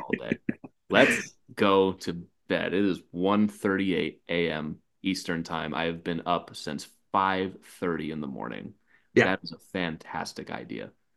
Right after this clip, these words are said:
Speaker 2: Yeah. So
Speaker 1: Yeah.
Speaker 2: shout out Zach Parisi, 'cause Griffin would not have recorded this episode if Zach Parisi was, uh,
Speaker 1: I was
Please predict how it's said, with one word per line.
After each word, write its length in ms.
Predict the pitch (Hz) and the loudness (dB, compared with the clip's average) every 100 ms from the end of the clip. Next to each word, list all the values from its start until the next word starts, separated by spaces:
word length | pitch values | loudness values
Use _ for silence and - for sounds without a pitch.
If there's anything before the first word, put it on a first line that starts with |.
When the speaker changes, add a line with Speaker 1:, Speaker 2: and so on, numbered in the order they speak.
| - | 6
Speaker 2:
Yeah. 220 | 135 113 | 6 6
So 140 | - 139 | 8 10
Speaker 1:
Yeah. 40 | |
Speaker 2:
shout 260 | - 165 170 | 12 12 12
out 160 | 165 | 12
Zach 200 | 165 165 | 10 12
Parisi, 400 | 170 165 160 160 | 12 12 12 12
'cause 140 | 151 123 | 10 8
Griffin 280 | 139 143 123 | 8 8 4
would 140 | 113 | 4
not 240 | 120 131 156 | 4 6 8
have 120 | 139 | 6
recorded 320 | 131 143 135 | 10 10 10
this 140 | 135 | 10
episode 420 | 135 131 - 135 131 | 6 6 8 10 10
if 100 | 127 | 6
Zach 220 | 123 - | 2 8
Parisi 340 | 123 127 135 | 8 10 10
was, 360 | 123 123 117 123 | 8 6 6 4
uh, 280 | 117 113 113 | 4 4 6
Speaker 1:
I 160 | 110 131 | 8 8
was 380 | 123 113 98 | 10 8 6